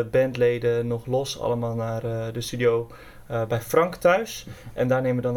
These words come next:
inderdaad nog, eh, of shakertjes of, eh, vioolpartijtjes, fluitpartijtjes, zangpartijtjes op.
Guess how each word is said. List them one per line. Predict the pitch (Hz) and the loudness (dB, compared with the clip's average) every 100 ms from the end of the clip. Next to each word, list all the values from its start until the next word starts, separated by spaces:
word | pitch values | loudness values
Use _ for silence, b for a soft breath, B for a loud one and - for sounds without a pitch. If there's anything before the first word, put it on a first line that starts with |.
| 120 | 0
inderdaad | 117 120 | -2 -4
nog, | 117 120 | -6 -6
eh, | - - | -2 -2
of | - - | -2 -6
shakertjes | 127 123 123 - 120 117 113 - | -8 -10 -12 -6 -4 -4 -6 -10
of, | - 107 - | -10 -10 -10
eh, | - 123 - | -8 -8 -8
vioolpartijtjes, | 120 127 135 131 131 127 123 123 127 120 | -6 -2 -2 -2 -4 -2 -2 -2 -10 -6
fluitpartijtjes, | - 127 123 123 120 117 120 | -2 -2 -2 -2 -2 -4 -2
zangpartijtjes | 151 170 - 143 135 123 | 0 0 0 -2 -2 -4
op. | 131 139 | -4 -6